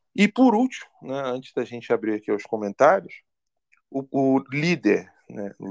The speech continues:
do socialismo brasileiro foi, recebeu o convite pra participar da Marcha pra Jesus, né, o que eu já achei, assim, um tanto absurdo, né, porque, assim, não é, não é que o Lula seja um socialista iludido,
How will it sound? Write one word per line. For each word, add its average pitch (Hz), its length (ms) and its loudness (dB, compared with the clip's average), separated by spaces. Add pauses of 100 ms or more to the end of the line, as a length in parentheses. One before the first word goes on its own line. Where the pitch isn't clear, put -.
(300)
do 98 320 -2
socialismo 104 580 4
brasileiro 107 580 2 (840)
foi, - 180 -10
recebeu 180 480 2
o 190 60 2
convite 214 680 -8
pra 139 160 -8
participar 131 460 -2
da 135 100 0
Marcha 131 380 -4
pra 139 180 -4
Jesus, 135 460 -8 (600)
né, 113 200 -14
o 113 120 -14
que - 140 -6
eu 139 60 0
já 147 180 6
achei, 139 240 -2
assim, 135 200 -8
um 160 100 -8
tanto 156 300 -6
absurdo, 180 560 -6 (640)
né, 120 280 -14
porque, 139 320 0 (280)
assim, 143 280 0
não 123 100 4
é, - 100 0
não 170 120 4
é 226 40 4
que 226 120 -2
o 180 80 2
Lula 160 240 2
seja 147 260 -6
um 139 60 -12
socialista 139 600 -4
iludido, 156 440 -6